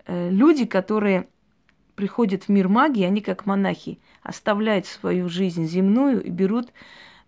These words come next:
новую жизнь. Они берут новое имя,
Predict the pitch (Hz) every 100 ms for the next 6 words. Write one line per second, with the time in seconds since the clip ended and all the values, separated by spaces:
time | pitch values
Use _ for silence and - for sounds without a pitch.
0 | - 185 190 214 190 202 185 180 165 175
1 | - - 190 233 240 208 - - - _
2 | _ - _ _ _ _ _ _ - _
3 | 185 208 208 202 202 190 196 196 - 185
4 | 156